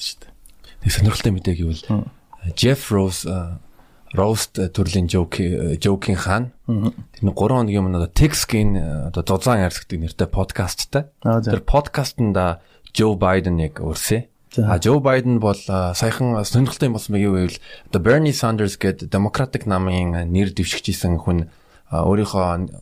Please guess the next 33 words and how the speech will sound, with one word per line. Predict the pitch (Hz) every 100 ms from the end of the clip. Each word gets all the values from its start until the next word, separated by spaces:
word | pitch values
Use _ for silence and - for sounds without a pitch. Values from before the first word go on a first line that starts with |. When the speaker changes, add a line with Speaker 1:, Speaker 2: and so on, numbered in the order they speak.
| -
Speaker 2:
өөрөө | - 104 101 90 60 50 - - - - -
одоо | -
со-, | 90 104 95
Америкийн, | 98 - 95 - - - - - -
Америк, | 98 117 - -
Америкт | 98 107 -
сонгуульд | 95 104 120 -
оролцохгүй, | 82 113 - - 165 160 _ _
оролцохгүй | - 104 - 107
нэрээ | 117 113
татан | 90 127 101
буулгаад | 98 95 101 147 - _ _ - -
тэнгууд | 107 113 120
нь | 95
Joe | 101 127
Bi-, | 110 104 - 90
Joe | 110 98
Biden | 90 90 90 85 82 -
Speaker 1:
Мгм. | 113 110
Speaker 2:
яг | 87 - - - -
Democrat | 92 92 - 95 -
намаас | 85 82 - - - - - - - - -
яг | - -
гол | - 98 95
нэр | 98 95
дэвшигч | 90 - -
нь | 92
болонгууд | 80 80 87 92 113
нь | 120
Speaker 1:
Мгм. | 135 107 - - - - - - - - - - - - -
Speaker 2:
Жо-, | - 117 82
Jeff | 117 123 110
Ross-тэй | 104 101 - 104 90 78